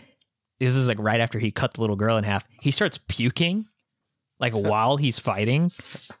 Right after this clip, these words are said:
Speaker 1: and he just keeps going, and, like, and it's, like, it, I know it's kinda silly, but, like, it really adds the,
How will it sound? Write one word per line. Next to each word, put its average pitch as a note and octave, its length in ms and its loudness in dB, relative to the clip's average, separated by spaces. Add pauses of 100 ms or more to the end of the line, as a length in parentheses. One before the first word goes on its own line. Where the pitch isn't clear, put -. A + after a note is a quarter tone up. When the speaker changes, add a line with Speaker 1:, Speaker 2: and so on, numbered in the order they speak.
(140)
Speaker 1:
and C#3+ 80 0
he D3+ 80 4
just C#3+ 200 0
keeps D3 340 0
going, B2+ 500 2
and, C#3 220 0
like, C3 300 0
and C3 160 0
it's, B2 320 -2
like, B2+ 160 0 (360)
it, C#3 220 -2 (140)
I D3+ 120 2
know F#3 180 4
it's - 260 0
kinda C#3 200 2
silly, C3+ 380 4
but, G#2+ 160 0
like, A2+ 240 -2 (320)
it D3 120 2
really E3 280 2
adds B2 300 0
the, G#2+ 240 0